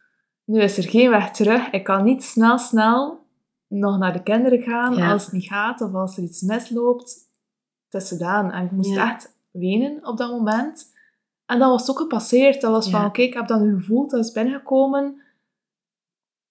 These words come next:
Speaker 1: En dat mag. En
Speaker 2: Ja.
Speaker 1: ik vond dat fijn van mezelf wel, dat, dat, dat dubbele gevoel, dat is sowieso wel iets dat zorgouders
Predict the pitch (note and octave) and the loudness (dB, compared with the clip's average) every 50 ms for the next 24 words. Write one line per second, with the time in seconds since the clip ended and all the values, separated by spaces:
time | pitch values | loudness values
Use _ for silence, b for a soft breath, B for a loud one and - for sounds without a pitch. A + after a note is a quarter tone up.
0 | _ _ _ _ _ _ _ - A3+ A3 A3 G#3 G3+ G#3+ A#3+ A#3+ - - - - | _ _ _ _ _ _ _ 0 2 4 4 6 6 4 4 2 -2 -6 -8 -8
1 | - - G#3 G3+ G3+ G3 F3+ F3+ F#3 G#3 G#3+ G#3 G#3+ G#3 G#3 G3+ G#3 - G#3 G#3+ | -6 -4 -2 0 0 0 0 0 0 0 2 2 2 2 0 0 0 0 0 2
2 | A3+ A#3+ B3 A#3+ A3 G#3 F#3 F#3 G3+ G#3 A#3+ A#3+ - A#3+ A#3+ A#3+ A#3+ A#3 A#3 G#3+ | 0 0 0 0 0 0 0 0 -2 -2 -4 -4 -2 -2 0 0 -2 -2 -2 -4
3 | G3+ F#3+ - G3 G3 G3 G3 F#3+ F#3+ F#3+ F#3+ - _ G3+ G3 - G#3+ G#3+ G#3+ B3 | -6 -6 -6 -6 -6 -4 -4 -4 -4 -6 -8 -6 _ -4 -2 -2 -2 -2 0 0
4 | B3 A3+ A3+ A3+ - A3 A3 A3 A#3+ B3+ C4 - - G#3 G3 F#3+ - - A3 A3 | 0 0 0 -2 -4 -4 -2 -2 -2 -4 -6 -6 -6 -6 -6 -4 -4 -4 -2 -2
5 | G#3 F3+ G3+ G#3+ A3+ A#3 A#3+ A#3 A#3 A#3 A3+ - - A3 G#3+ G#3 G#3 G3+ - G#3+ | -2 0 0 2 2 2 2 0 -4 -4 -6 -6 -6 -6 -8 -8 -8 -8 -8 -8
6 | A3 G#3+ G#3+ A3+ A3+ B3 A#3+ - A#3+ A3 - - - | -8 -6 -2 0 0 0 2 2 0 0 0 -2 -4